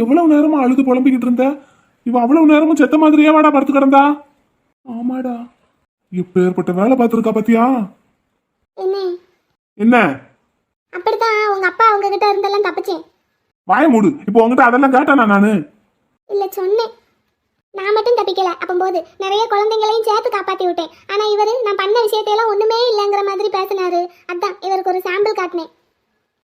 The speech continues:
Speaker 1: ஆஹா, ஏமாந்துட்டான்ல பயப்புள்ள.
Speaker 2: ஆமா.
Speaker 1: ஆனாலும் கதறி கதறி அழுக வச்சுட்டே இல்லல என்னைய.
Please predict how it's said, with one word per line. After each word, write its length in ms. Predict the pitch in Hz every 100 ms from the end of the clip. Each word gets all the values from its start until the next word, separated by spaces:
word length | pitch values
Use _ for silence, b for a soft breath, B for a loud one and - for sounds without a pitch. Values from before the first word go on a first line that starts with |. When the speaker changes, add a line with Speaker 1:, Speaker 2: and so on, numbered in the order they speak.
| _
Speaker 1:
ஆஹா, 320 | 180 170 170 175 165 135 _ _ -
ஏமாந்துட்டான்ல 520 | 202 208 190 196 196 190
பயப்புள்ள. 320 | 196 202 208 240 156 - _ _ _ _
Speaker 2:
ஆமா. 200 | 370 381 359 _ _ _ _ _ _ _ _ _ 151
Speaker 1:
ஆனாலும் 360 | 160 160 226 214
கதறி 240 | 170 214
கதறி 280 | 214 214 254 208
அழுக 160 | 226 233
வச்சுட்டே 260 | 220 220
இல்லல 240 | 208 202 202
என்னைய. 200 | 202